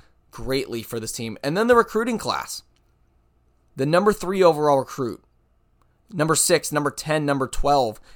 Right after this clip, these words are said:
number eighteen, and number twenty-four. That is six top twenty-five players. It's a top recruiting class for U N C. These freshmen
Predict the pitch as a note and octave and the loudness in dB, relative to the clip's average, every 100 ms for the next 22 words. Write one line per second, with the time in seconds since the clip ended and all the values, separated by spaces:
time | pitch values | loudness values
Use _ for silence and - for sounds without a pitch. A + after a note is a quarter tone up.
0 | - C3+ C#3 D3 C#3 D3 C3+ - B2+ B2 | -4 -2 -2 -4 -4 -4 -2 -2 -4 -4
1 | - C3 B2+ - A#2+ G#2+ - - _ - | -6 -6 -6 -4 -4 -4 -8 -20 _ -8
2 | B2 C3+ D#3 - C#3+ C3 A#2+ - _ _ | -2 2 0 2 2 2 -2 -10 _ _
3 | _ _ _ _ _ - - G3 - F#3 | _ _ _ _ _ -8 -2 -2 2 2
4 | C#3+ - D3 C#3+ C3 B2+ - A#2+ F#2+ - | 2 0 -4 0 0 0 0 -2 -4 -12
5 | - _ _ _ _ _ - F3+ D#3+ D3 | -18 _ _ _ _ _ -4 4 4 4
6 | F3+ E3 D#3+ D3+ - D3 C#3+ D3 D3+ C#3+ | -2 0 2 2 0 -6 -4 -4 -2 -2
7 | D#3 D3 D3 B2+ | -2 -2 -2 -6